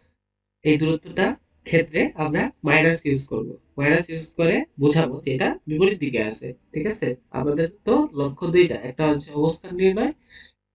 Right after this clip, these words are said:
আর একটা হচ্ছে অবস্থানের মান নির্ণয়, তাই তো? তো basically মাইনাস এবং প্লাস এগুলা দিয়ে আমরা অবস্থানকে বুঝতে পারবো যে সে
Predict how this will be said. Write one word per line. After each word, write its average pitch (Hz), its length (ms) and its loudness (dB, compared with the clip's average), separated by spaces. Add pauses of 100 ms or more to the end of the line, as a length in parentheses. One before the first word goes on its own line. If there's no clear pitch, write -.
(1080)
আর 151 140 0
একটা 147 200 -2
হচ্ছে 180 220 0 (1500)
অবস্থানের 160 460 -2
মান 156 200 2
নির্ণয়, 117 380 -2 (100)
তাই 190 180 0
তো? 247 120 2 (580)
তো 151 60 2 (320)
basically 202 540 0 (1300)
মাইনাস 160 400 2
এবং 165 240 -12
প্লাস 156 320 4
এগুলা 151 300 0
দিয়ে 160 180 2
আমরা 165 280 0 (220)
অবস্থানকে 160 720 2 (280)
বুঝতে 147 280 0
পারবো 120 300 -2
যে 135 100 -8
সে 160 140 -2